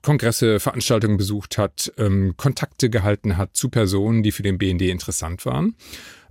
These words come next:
Und dann eben mit dieser Legende dem B N D die Information geliefert hat, die er haben wollte. Hinzu kam, dass man ein Schulungszentrum hatte oder ein Veranstaltungszentrum, äh, in Tirol,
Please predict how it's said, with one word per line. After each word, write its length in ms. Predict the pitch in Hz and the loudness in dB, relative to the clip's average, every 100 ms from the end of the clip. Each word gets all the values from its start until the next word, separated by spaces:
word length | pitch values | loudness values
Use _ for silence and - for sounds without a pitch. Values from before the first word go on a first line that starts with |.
| - | -2
Und 680 | 120 131 123 - - - - | 2 2 0 -2 -2 -4 -4
dann 220 | 107 120 147 | -2 0 2
eben 460 | 117 127 131 123 | 2 2 2 2
mit 160 | 117 117 | 0 2
dieser 200 | 123 120 | 2 2
Legende 600 | 113 101 104 113 117 113 | 2 2 0 0 0 0
dem 200 | 107 104 | 0 0
B 120 | 98 | 0
N 80 | 98 | 0
D 200 | 104 107 | 0 -2
die 160 | 104 120 | -4 -8
Information 540 | 107 110 98 - 101 | -6 -4 -4 -4 -4
geliefert 320 | 95 92 101 | -4 -4 -4
hat, 140 | 95 90 | -4 -4
die 60 | |
er 120 | 101 95 | -4 -4
haben 260 | 95 87 | -4 -6
wollte. 340 | 85 85 - 92 | -10 -12 -8 -4
Hinzu 280 | 90 - | -2 -2
kam, 240 | 208 147 123 | 0 2 2
dass 120 | - | 0
man 120 | 107 | -2
ein 120 | 85 | -2
Schulungszentrum 720 | - 214 185 - 151 139 139 120 | -2 0 0 0 0 0 -2 -2
hatte 300 | 123 127 120 - - - - | 0 -2 -2 -8 -20 -20 -12
oder 220 | - 87 | -6 -4
ein 140 | 82 82 | -2 -2
Veranstaltungszentrum, 1160 | - 170 147 131 127 - 113 110 117 107 107 | 0 2 2 2 2 2 0 0 0 0 0
äh, 180 | 101 95 | 0 -2
in 340 | 101 92 85 - | 0 0 0 0
Tirol, 640 | 123 98 131 180 180 | 2 4 6 6 6